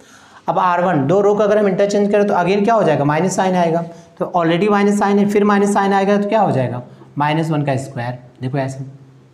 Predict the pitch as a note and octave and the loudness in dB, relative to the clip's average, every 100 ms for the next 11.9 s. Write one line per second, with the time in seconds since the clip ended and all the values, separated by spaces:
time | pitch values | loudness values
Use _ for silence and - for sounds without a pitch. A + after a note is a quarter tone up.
0 | _ _ _ _ _ _ _ - A#3 C#4 | _ _ _ _ _ _ _ -6 -4 -4
1 | - - _ _ _ E3 D#3+ F3+ G3 F#3+ | -8 -20 _ _ _ -4 -2 -2 -4 -2
2 | F#3+ G3 F#3+ F#3+ F#3 F3+ F3+ E3+ F3+ F#3 | -2 0 0 2 2 0 2 0 0 0
3 | F#3 C#3 C3 C3+ C#3 - - - - - | 0 0 0 -2 -4 -8 -20 -20 -20 -20
4 | _ _ C3+ D#3+ G#3+ G#3+ F#3+ D3 C3 - | _ _ -4 0 2 2 0 -2 -4 -8
5 | - C#3 C3 B2 C3 C3 - - - - | -4 -2 0 -2 -4 -6 -10 -18 -14 -4
6 | D3 D#3 D#3+ - C#3+ C#3+ - D#3 - - | -2 -2 -4 -4 -4 -4 -6 -6 -8 -10
7 | B2+ A#2 C#3 C#3 F#3+ G#3+ - - - - | -6 -2 -4 0 -2 -2 -8 -16 -20 -20
8 | _ _ _ _ _ - _ _ _ _ | _ _ _ _ _ -20 _ _ _ _
9 | _ _ _ _ _ - B2+ C#3+ C#3+ B2 | _ _ _ _ _ -12 -2 -2 -2 -4
10 | - - - - - - C#3+ C#3+ F3+ C4 | -6 -16 -20 -20 -20 -8 -2 0 0 -2
11 | - - - - - _ - B2 A#2 | -4 -12 -18 -20 -20 _ -8 -4 -4